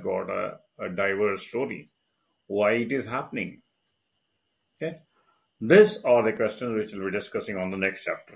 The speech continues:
So thank you very much for listening to us. The purpose of marriage, we have decided what is it. And I want you to please, uh, message me. Okay.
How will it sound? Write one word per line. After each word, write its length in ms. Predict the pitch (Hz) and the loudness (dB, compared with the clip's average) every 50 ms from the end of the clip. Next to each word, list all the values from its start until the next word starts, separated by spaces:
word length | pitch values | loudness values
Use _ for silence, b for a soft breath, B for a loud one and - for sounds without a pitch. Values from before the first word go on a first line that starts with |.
| - - _ _ _ _ _ _ _ _ _ _ _ _ _ _ | -20 -20 _ _ _ _ _ _ _ _ _ _ _ _ _ _
So 560 | _ - 131 120 117 117 117 113 113 - - _ _ _ _ | _ 4 8 8 10 10 10 8 4 0 -8 _ _ _ _
thank 220 | - 131 143 147 151 | 2 4 4 4 4
you 40 | 160 | 6
very 240 | 156 160 156 156 160 | 6 8 8 8 6
much 300 | 160 160 160 156 - - | 6 4 2 2 -2 -8
for 200 | - - 117 110 | 0 2 4 6
listening 340 | 107 113 120 135 151 151 - | 6 6 4 4 2 0 0
to 160 | 143 143 131 | 2 2 4
us. 300 | 131 131 127 123 - - 123 - - _ _ | 4 2 2 0 -6 -10 -14 -18 -20 _ _
The 80 | - 120 | -2 0
purpose 320 | 113 147 175 185 180 185 | 4 4 4 4 6 6
of 120 | 180 160 135 | 6 6 6
marriage, 420 | 127 123 123 123 123 131 123 104 | 6 6 6 6 6 6 2 0
we 160 | 113 123 123 | 0 0 0
have 280 | 117 92 107 117 113 101 | 0 2 2 2 2 2
decided 480 | 101 95 - - 101 98 95 104 104 98 | -2 -2 -2 0 0 0 0 -2 -4 -4
what 220 | 98 92 92 92 | -4 -4 -4 -6
is 140 | 104 95 92 | -6 -2 0
it. 140 | 120 135 - - - - _ _ _ _ _ _ _ _ _ _ _ _ | 0 0 0 -2 -8 -20 _ _ _ _ _ _ _ _ _ _ _ _
And 180 | - 104 110 113 | 2 6 8 8
I 60 | 117 | 8
want 200 | 127 143 175 190 | 10 8 8 8
you 160 | 196 180 170 - | 6 4 4 4
to 300 | 143 131 127 127 - - | 2 2 2 2 0 -2
please, 640 | 123 117 120 123 127 117 - - - - - - - _ _ _ _ _ _ _ _ _ 104 | -4 -2 -2 -2 -2 -4 -4 -8 -12 -14 -16 -20 -20 _ _ _ _ _ _ _ _ _ -6
uh, 200 | 95 95 101 90 - - _ _ _ _ _ _ _ _ _ _ _ _ _ _ _ _ _ | -6 -4 -4 -6 -8 -14 _ _ _ _ _ _ _ _ _ _ _ _ _ _ _ _ _
message 640 | - 110 120 131 135 139 - 190 190 190 160 127 123 | 0 2 4 4 4 4 6 6 6 6 6 4 -2
me. 400 | 107 101 92 85 80 78 76 - _ _ _ _ _ _ _ _ _ _ _ _ _ _ _ _ _ | -4 -2 -4 -4 -4 -8 -14 -18 _ _ _ _ _ _ _ _ _ _ _ _ _ _ _ _ _
Okay. 200 | _ - 107 82 | _ -6 -6 -6